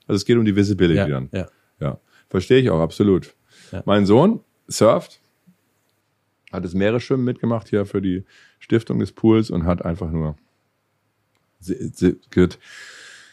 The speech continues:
Speaker 1: <clears throat> hat alles Mögliche im Kopf, wenn er unter Wasser, äh, nichts sieht. Und das ist absolut, äh, eine, eine Angst, die, die sehr breit ist, auch mit jemandem, der surft im Winter. So wie der Oscar, der,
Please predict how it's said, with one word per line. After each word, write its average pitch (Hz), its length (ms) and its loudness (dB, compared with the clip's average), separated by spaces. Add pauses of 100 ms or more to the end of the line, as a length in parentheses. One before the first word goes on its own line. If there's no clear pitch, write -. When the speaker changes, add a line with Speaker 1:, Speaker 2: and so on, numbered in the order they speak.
(480)
Speaker 1:
<clears throat> - 400 2
hat 104 380 2
alles 113 240 4
Mögliche 113 240 6
im 92 80 6
Kopf, - 240 2
wenn 90 80 4
er 87 80 6
unter 82 160 4
Wasser, 76 400 2
äh, 85 80 -2
nichts 80 240 -2
sieht. 78 260 -4 (360)
Und 82 220 2
das 80 120 -4
ist - 80 -12
absolut, 85 580 2
äh, 80 260 2 (2250)
eine, 80 160 -4 (100)
eine 87 160 -2
Angst, 95 300 -4
die, 90 180 0
die 78 260 -10
sehr 90 200 0
breit 95 400 -2
ist, 107 80 -4
auch 95 220 -6
mit 95 160 -6
jemandem, 98 260 -6
der 92 120 -4
surft 110 360 -4
im 82 140 -6
Winter. 104 320 -6 (920)
So 82 160 -6
wie 82 60 -2
der 82 100 -2
Oscar, - 380 -4
der, 87 360 -4